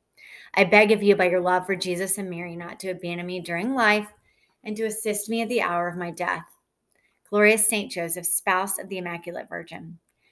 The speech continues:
Pray for me to have a pure, humble, charitable mind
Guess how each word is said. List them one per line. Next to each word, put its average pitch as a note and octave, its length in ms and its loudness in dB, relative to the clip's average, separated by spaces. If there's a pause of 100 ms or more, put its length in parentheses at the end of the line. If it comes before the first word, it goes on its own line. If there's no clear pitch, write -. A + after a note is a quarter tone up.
(240)
Pray G#3 340 6
for A3+ 120 -4
me F#3+ 260 -2
to F#3+ 100 -10
have F3+ 160 -2
a F3 60 -6
pure, F#3 560 -2
humble, E3+ 440 -6
charitable F3+ 440 -2
mind E3 400 -8